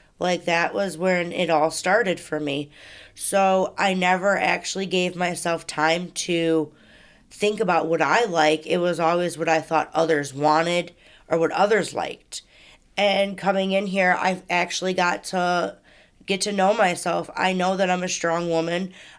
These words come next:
I know that I am worthy. Like, when I first came in here, I could not say those things. Like, I love the person that I am today.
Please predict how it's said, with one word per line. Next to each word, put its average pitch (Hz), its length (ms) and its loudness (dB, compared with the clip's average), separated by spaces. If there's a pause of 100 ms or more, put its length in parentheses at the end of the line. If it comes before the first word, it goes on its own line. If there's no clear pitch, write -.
I 190 160 0
know 190 220 0
that 180 160 0
I 180 80 0
am 175 240 -4
worthy. 170 640 0 (420)
Like, 175 240 0
when 185 120 -2
I 196 80 2
first 220 280 -4
came 220 220 -4
in 214 140 0
here, 226 440 0
I 190 200 0
could 190 320 -8
not 175 260 0
say 165 220 4
those 143 260 -2
things. - 480 -10 (420)
Like, 175 340 0
I 208 240 4
love 185 420 4
the 175 80 -8
person 165 460 -4
that 151 160 2
I 151 40 4
am 147 220 0
today. - 460 -4